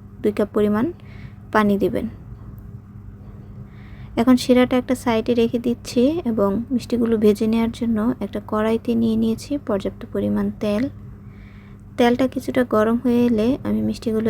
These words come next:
একে একে ভেজে নেব। প্রথমে আমি অর্ধেক মিষ্টি এখানে দিয়ে দিচ্ছি। সবগুলো মিষ্টি একসাথে দেয়া যাবে না।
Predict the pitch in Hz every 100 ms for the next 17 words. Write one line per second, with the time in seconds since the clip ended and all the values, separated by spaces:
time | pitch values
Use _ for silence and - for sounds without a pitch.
0 | - 214 233 220 - 226 277 - - -
1 | - - 240 208 196 202 196 202 240 -
2 | - - - - - - - - 247 254
3 | 254 254 240 240 330 - - 208 202 208
4 | 240 - 226 - 233 220 233 220 220 208
5 | 202 214 - - 233 285 - - - -
6 | - - - - - - - - - -
7 | - - - - - 214 226 240 247 247
8 | - 240 226 240 233 220 220 226 226 214
9 | 208